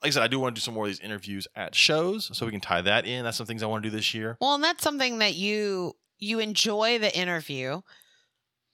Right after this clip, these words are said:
Speaker 2: but that was something you never wanted this podcast to be, was just a sit-down interview. So to be able to throw it in every
Speaker 1: Yeah.
Speaker 2: now and then, I think you're still getting the both things that you
Speaker 1: Yeah,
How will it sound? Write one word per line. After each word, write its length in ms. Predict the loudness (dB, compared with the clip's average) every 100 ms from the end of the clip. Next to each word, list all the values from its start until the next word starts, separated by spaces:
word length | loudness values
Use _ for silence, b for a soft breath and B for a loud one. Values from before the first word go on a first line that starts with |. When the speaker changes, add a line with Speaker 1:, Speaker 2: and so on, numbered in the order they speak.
| _ _
Speaker 2:
but 140 | -8 2
that 140 | 4
was 120 | 4 0
something 260 | 0 0
you 140 | 0 2
never 300 | 2 2 0
wanted 300 | 0 0 -2
this 120 | -4
podcast 520 | -2 -2 -2 -6 -4
to 80 | -4
be, 280 | -2 -2 -2
was 220 | -4 -8
just 220 | -8 -6
a 40 |
sit-down 560 | -2 0 0 0 -2 -2
interview. 520 | -2 -2 -4 -10 -12 -14 B B B
So 220 | 0 2
to 100 | 2
be 180 | 2 2
able 220 | 2 0
to 120 | -2 -4
throw 460 | -4 0 2 2
it 100 | 2
in 580 | 2 0 0 -2 -4 -6 0
every 280 | 2 2 2
Speaker 1:
Yeah. 100 | 2
Speaker 2:
now 60 | 2
and 120 | 0
then, 580 | -2 0 0 -2 -4 -10 _ _ -2
I 60 |
think 180 | -2 -2
you're 80 | -2
still 220 | -2 -2
getting 340 | -2 -2 -4 -8 _
the 140 | -6 -6 _ _
both 240 | -2 0 -2
things 340 | -4 -4 -4
that 180 | -4 -4
you 80 |
Speaker 1:
Yeah, 80 | 2